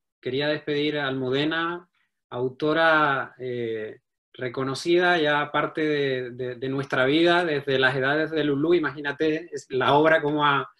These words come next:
cómo ha crecido, eh, a, a Laura Restrepo, que, que nos regaló Delirio y que nos ha regalado La multitud errante o Los divinos, a Pilar, eh, la gran editora de Alfaguara,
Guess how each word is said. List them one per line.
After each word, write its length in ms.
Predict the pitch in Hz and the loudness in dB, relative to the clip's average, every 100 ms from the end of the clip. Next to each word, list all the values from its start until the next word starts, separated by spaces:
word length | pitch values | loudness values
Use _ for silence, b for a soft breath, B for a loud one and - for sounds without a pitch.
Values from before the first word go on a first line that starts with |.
| B B _ | B B _
cómo 260 | 151 151 | -4 0
ha 40 | 156 | 0
crecido, 800 | 147 139 131 175 175 165 160 165 _ b b - - | 2 -2 0 4 4 4 0 -6 _ b b -8 -6
eh, 580 | 131 131 123 120 113 113 113 _ _ _ _ | -4 -2 -2 -4 -6 -10 -16 _ _ _ _
a, 360 | 123 120 117 120 | -4 -2 -2 -6
a 140 | - | -6
Laura 680 | 127 135 151 156 156 147 143 | -4 -2 0 0 0 0 -4
Restrepo, 880 | 131 135 - 156 160 151 151 151 - _ _ _ _ _ | -6 -10 -6 -4 -2 -2 -2 -4 -12 _ _ _ _ _
que, 420 | 120 113 110 113 | -6 -6 -6 -10
que 120 | 131 | -10
nos 120 | 123 | -8
regaló 400 | 123 120 120 139 | -4 -2 0 0
Delirio 680 | 147 131 156 175 156 147 147 | 0 0 2 2 2 0 0
y 100 | 135 | -4
que 140 | 123 120 | -4 -6
nos 180 | 117 127 | -6 -6
ha 40 | |
regalado 420 | 139 139 139 139 | -4 -2 -2 -2
La 80 | 131 | -4
multitud 460 | 131 127 127 139 131 | -6 -8 -8 -4 -4
errante 580 | 120 147 160 139 131 | -2 -2 -2 -2 -4
o 80 | 131 | -2
Los 160 | 123 120 | -6 -8
divinos, 680 | 113 135 156 143 147 - _ _ _ - | -8 -6 -6 -6 -10 -18 _ _ _ -12
a 140 | 123 | -8
Pilar, 560 | 131 127 131 165 180 - _ | -4 0 2 2 0 -10 _
eh, 380 | - 123 123 117 | -12 -8 -6 -6
la 140 | 113 120 | -6 -6
gran 280 | 123 139 143 | -4 -4 -2
editora 840 | 131 123 147 143 135 127 123 - | -4 -4 -4 -2 -2 -6 -8 -16
de 220 | 117 123 | -12 -8
Alfaguara, 720 | 123 - 117 120 143 151 160 | -8 -8 -6 -4 -4 -4 -6